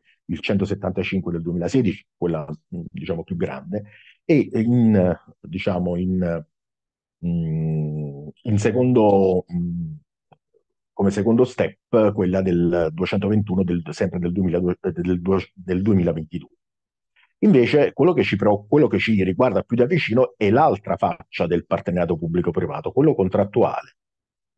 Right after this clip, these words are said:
al cui al suo interno ci sono tutti i contratti previsti dal nostro codice, e cioè i contratti di concessione in primis, che è, diciamo, la famiglia più numerosa, e poi quelli di locazione finanziaria, dei contratti di disponibilità,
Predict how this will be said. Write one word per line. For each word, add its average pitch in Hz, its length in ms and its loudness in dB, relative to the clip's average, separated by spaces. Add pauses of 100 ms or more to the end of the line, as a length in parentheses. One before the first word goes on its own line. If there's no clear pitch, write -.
(140)
al 104 180 -2
cui - 140 2
al - 40 0
suo - 140 0
interno 165 420 0
ci - 120 -2
sono 95 480 -6 (140)
tutti 98 540 -2
i 123 100 0
contratti 143 600 0
previsti 104 460 -6
dal 82 120 -6
nostro 87 300 -6
codice, 95 460 -2
e 101 140 -6
cioè 104 180 -2
i - 40 -6
contratti 104 420 -2
di 101 80 0
concessione 113 580 2
in 87 180 2
primis, - 580 -8
che 98 200 2
è, - 80 -8 (100)
diciamo, 90 640 -2
la 92 140 0
famiglia 101 320 2
più 95 160 -2 (120)
numerosa, - 460 -4 (520)
e 135 120 0
poi 208 180 2
quelli 123 260 4
di 104 240 4
locazione 92 480 -2
finanziaria, 151 640 0
dei 101 140 0
contratti 92 480 -2
di 85 80 -18
disponibilità, 87 880 -4